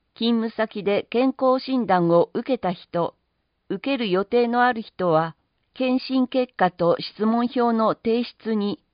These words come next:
ご協力ください。健診受診率の把握や予防事業の効果的な実施などに役立てます。なお、特定健診の未受診者には、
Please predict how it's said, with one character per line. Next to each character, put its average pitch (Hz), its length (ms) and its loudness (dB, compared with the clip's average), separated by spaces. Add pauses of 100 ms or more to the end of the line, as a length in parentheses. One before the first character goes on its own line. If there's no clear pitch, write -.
(180)
ご 185 140 -2
協 254 260 2
力 240 360 -4
く - 180 -8
だ 214 160 2
さ 190 240 -6
い。 - 120 -10 (1120)
健 269 240 0
診 262 240 -2
受 247 180 -4
診 262 280 0
率 190 260 -6
の 170 180 2
把 185 240 -2
握 196 160 -8
や 175 280 -2 (420)
予 196 160 0
防 262 240 4
事 262 180 -6
業 190 260 4
の 160 360 2
効 247 180 0
果 254 140 -4
的 247 260 -6
な 220 200 0
実 196 200 -6
施 247 220 -6
な 247 140 0
ど 196 120 -2
に 170 240 -2
役 165 280 -4
立 202 160 -2
て 196 100 -4
ま 190 180 -2
す。 - 60 -16 (1000)
な 226 320 2
お、 143 160 0 (120)
特 190 200 -6
定 262 220 -2
健 277 260 0
診 180 320 -2
の 160 280 2
未 202 220 0
受 240 180 -4
診 254 260 0
者 190 180 -2
に 170 140 0
は、 156 260 2